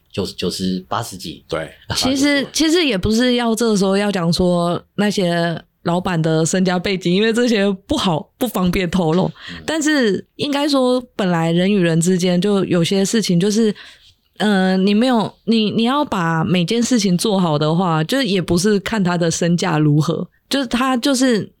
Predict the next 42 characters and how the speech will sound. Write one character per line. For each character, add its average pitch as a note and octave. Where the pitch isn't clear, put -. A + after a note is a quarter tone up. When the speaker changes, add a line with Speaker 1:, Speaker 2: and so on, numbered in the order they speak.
Speaker 3:
你 G3+
就 A3
是 A3+
跟 G#3+
着 F#3
他 F#3
们 F3
一 F#3
起 D#3+
去 E3
参 D#3+
加 D3+
活 D3
动， D3+
对。 F3
然 F#3
后 G3
就 B3
是 B3
要 A#3
在 A#3
这 B3
么 F#3+
混 F3
乱 F#3
的 E3
状 E3+
况 F3
之 D#3+
下， D#3
把 D#3+
他 E3+
们 E3+
集 F#3
合 F3
起 -
来， -
我 F#3
就 A3
觉 G3
得， E3
哇， F3